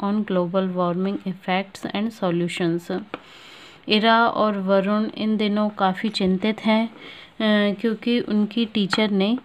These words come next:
उन्हें ग्लोबल वार्मिंग के जो इफ़ेक्ट्स हैं और उनके जो श-, अ, सॉल्यूशन हैं,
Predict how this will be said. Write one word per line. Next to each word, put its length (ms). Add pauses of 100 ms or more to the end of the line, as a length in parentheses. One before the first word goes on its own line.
(260)
उन्हें 580
ग्लोबल 420
वार्मिंग 600
के 180
जो 120
इफ़ेक्ट्स 720
हैं 200
और 260
उनके 260
जो 140
श-, 220
अ, 280
सॉल्यूशन 680
हैं, 260